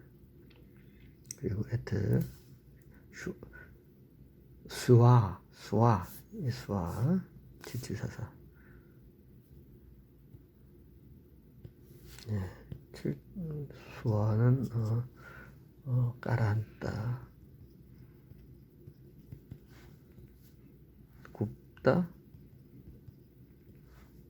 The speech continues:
다 비천하시다. 뭐, 이런 뜻이네요. 어,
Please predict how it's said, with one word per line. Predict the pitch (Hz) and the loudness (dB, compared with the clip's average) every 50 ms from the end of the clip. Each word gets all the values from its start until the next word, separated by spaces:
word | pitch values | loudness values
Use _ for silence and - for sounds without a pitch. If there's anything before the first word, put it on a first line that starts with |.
| - - - - - 208 - | -20 -20 -20 -16 -16 -12 -6
다 | - 123 - | -4 -4 -4
비천하시다. | - - - - - 113 110 123 127 123 - - - - 87 - - - - - - - - - - - - - - - - - - - - - - - - - - - - - - - - - - - - - - - - - - - - - - - - - - - - - - - - - - - - - - - - - - - - - - - - - - - | -4 -6 -6 -2 0 2 4 4 4 4 2 -2 -4 -4 -4 -4 -8 -14 -20 -20 -20 -20 -20 -20 -20 -20 -20 -20 -20 -20 -20 -20 -20 -20 -20 -20 -20 -20 -20 -20 -20 -20 -20 -20 -20 -20 -20 -20 -20 -20 -20 -20 -20 -20 -20 -20 -20 -20 -20 -20 -20 -20 -20 -20 -20 -20 -20 -20 -20 -20 -20 -20 -20 -20 -20 -20 -20 -20 -20 -20 -20 -20 -20 -20 -20 -20 -20 -20 -16 -6
뭐, | - 107 - - | -4 -4 -2 0
이런 | - 120 - 123 123 123 | 0 2 6 6 8 6
뜻이네요. | 123 - - - - - - - - - - - - - - - - - - - - - - - - - - - - - - | 6 4 0 -4 -6 -6 -6 -8 -8 -10 -12 -18 -18 -12 -8 -6 -4 -2 -2 -2 -4 -6 -10 -14 -18 -18 -20 -18 -6 4 10
어, | 123 123 120 120 117 113 110 110 113 110 123 117 123 | 12 12 12 12 12 10 8 6 4 2 2 0 -2